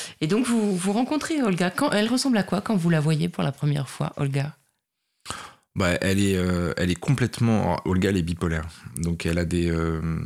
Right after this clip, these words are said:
Speaker 2: des moments très hauts, des moments très bas.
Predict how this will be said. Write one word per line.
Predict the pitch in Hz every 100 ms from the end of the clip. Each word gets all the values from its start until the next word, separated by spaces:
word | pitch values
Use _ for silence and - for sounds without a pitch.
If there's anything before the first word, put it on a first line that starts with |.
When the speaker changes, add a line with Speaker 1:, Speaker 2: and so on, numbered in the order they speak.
| 85 110 110 - - - - -
Speaker 2:
des | - 80
moments | 78 80 82 80 80 - 85 -
très | -
hauts, | 82 78 92 120 - _ _ _ _ _ _ _ _ _ _ _ _ _ _
des | 80
moments | 80 82
très | 82 78
bas. | 76